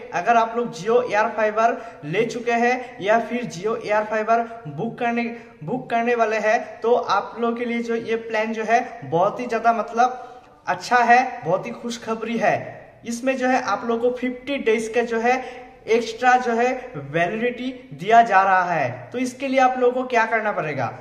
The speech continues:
तो इसके लिए सबसे पहले आप लोग के पास मान लीजिए आप लोग जो है बहुत दिनों से Jio सिम यूज़ कर रहे हैं या फिर आप जो भी Jio सिम यूज़ कर रहे हैं वो जो मोबाइल जो है फ़ाइव जी मोबाइल होना पड़ेगा, ठीक है।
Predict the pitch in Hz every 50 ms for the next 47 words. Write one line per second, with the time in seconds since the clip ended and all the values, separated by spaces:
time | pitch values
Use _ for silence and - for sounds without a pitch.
0 | - - 214 226 240 233 - - 269 269 254 262 262 277 277 277 277 254 233 233
1 | - 254 247 247 233 233 233 240 247 254 - - - 190 214 214 220 240 247 240
2 | 233 254 240 240 233 220 220 220 - 190 180 170 175 208 214 220 233 233 240 247
3 | 247 262 254 - - - - 170 202 226 - - 233 233 233 - 214 220 214 220
4 | 240 240 180 160 175 180 208 233 233 - 214 208 220 220 214 233 233 240 240 -
5 | - - - - 131 156 180 226 247 240 - - 240 240 233 233 226 226 233 233
6 | - - 226 220 214 214 220 220 214 214 208 208 208 214 240 226 - - - -
7 | - - - 180 220 254 247 254 247 226 - - - - - - - 202 240 -
8 | - - - - - - - - _ _ _ _ 143 127 208 226 240 226 277 277
9 | 185 165 165 226 247 247 - 254 247 - - 214 247 277 254 - - - 240 233
10 | 226 226 220 208 208 208 202 208 214 233 262 - - - - - - 190 226 247
11 | 254 247 262 262 247 214 202 185 214 226 240 226 233 240 247 254 - - - 220
12 | 220 214 - - 226 247 226 202 180 208 214 226 156 180 185 202 202 202 208 185
13 | 170 160 147 131 127 - - 254 254 254 196 143